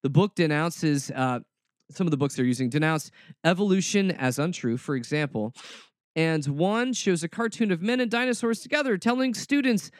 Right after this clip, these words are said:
the biblical Noah likely brought dinosaurs onto his ark. The science books, they added, seem to discourage students from doing experiments or even asking questions.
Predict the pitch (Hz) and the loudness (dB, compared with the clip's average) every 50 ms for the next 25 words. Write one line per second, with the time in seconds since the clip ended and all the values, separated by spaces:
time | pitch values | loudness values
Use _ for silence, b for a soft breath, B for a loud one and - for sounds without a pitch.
0 | B B B B - 226 180 262 311 285 285 302 294 - 277 277 247 226 220 240 | B B B B 0 2 4 4 2 2 2 0 0 2 0 2 2 4 2 2
1 | 262 262 240 180 147 143 151 147 b b b b b - 143 151 190 214 214 - | 2 2 2 2 2 0 -2 -4 b b b b b -2 2 2 2 2 0 0
2 | 240 254 247 214 156 147 165 180 196 180 151 147 123 165 170 196 226 233 220 196 | 0 2 2 2 2 2 2 2 2 0 -4 -4 -2 0 0 2 2 2 0 0
3 | - - 208 202 208 208 180 - - 175 190 196 185 175 170 147 131 156 202 247 | 0 -2 0 2 2 0 -2 -2 -2 -2 0 2 4 4 4 2 0 -2 -2 -2
4 | 180 117 - - - - b b b b b b - 147 147 - - 262 277 294 | -2 -4 -6 -10 -20 -20 b b b b b b -2 -2 -2 0 0 2 2 2
5 | 294 262 - - - - 139 139 151 - - - - - - - _ _ _ _ | 2 0 -2 -6 -2 0 0 0 0 -2 -8 -14 -14 -16 -18 -20 _ _ _ _
6 | _ _ _ _ _ _ 123 127 131 131 104 117 117 117 117 143 175 175 165 - | _ _ _ _ _ _ -2 0 0 0 0 0 -2 -2 -2 -2 -4 -4 -8 -12
7 | - - - 240 262 277 247 226 254 208 233 - - - - 294 294 294 262 202 | -14 -6 -2 0 0 0 0 0 -2 -2 -2 -6 -8 -8 -6 -4 -2 -2 -2 -2
8 | 165 - - - 202 190 196 233 233 - - - - _ _ _ _ _ _ - | -4 -8 -4 -4 -2 0 0 -2 -2 -4 -8 -14 -20 _ _ _ _ _ _ -2
9 | 277 285 262 196 190 220 220 220 226 226 208 - - 233 233 196 - - - - | 0 0 0 0 2 2 2 4 4 2 0 0 -2 -4 -4 -4 -6 -12 -12 -14
10 | - - - 285 311 285 240 208 185 170 170 180 185 - - - - _ _ _ | -10 -4 -2 -2 0 0 0 0 2 0 0 0 -2 -6 -10 -16 -20 _ _ _
11 | _ _ _ _ _ _ - 285 302 302 302 311 320 302 - - _ - 226 226 | _ _ _ _ _ _ 0 2 2 2 2 2 0 -2 -6 -8 _ 0 2 2
12 | 240 233 208 254 269 269 262 247 - - 226 208 214 214 190 - - - 240 247 | 2 2 2 2 2 2 0 -2 -4 -4 -2 -2 -2 -2 -4 -6 -6 -2 -2 0
13 | 254 269 262 220 - - - _ - - 554 277 - - - - - - - - | 2 0 0 -2 -6 -14 -20 _ -18 -14 -12 -12 -10 -8 -8 -10 -10 -10 -12 -14
14 | - 330 311 311 311 302 _ _ _ - - | -14 -16 -18 -20 -20 _ _ _ _ -20 -20